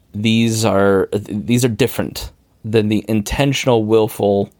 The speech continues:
ending of the pregnancy for the sake of birth control. Um,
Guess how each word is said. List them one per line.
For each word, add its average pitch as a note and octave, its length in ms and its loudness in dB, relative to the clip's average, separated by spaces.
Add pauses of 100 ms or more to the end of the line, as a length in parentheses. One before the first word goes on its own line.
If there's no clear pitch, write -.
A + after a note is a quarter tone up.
(640)
ending A#2+ 480 2
of G#2 240 0
the G#2 100 -2
pregnancy G2+ 800 -2 (840)
for - 320 -2
the G#3 120 -2
sake G#2+ 260 -2
of G2+ 140 -4
birth A2+ 240 0
control. G2+ 500 -4 (2250)
Um, B2 600 0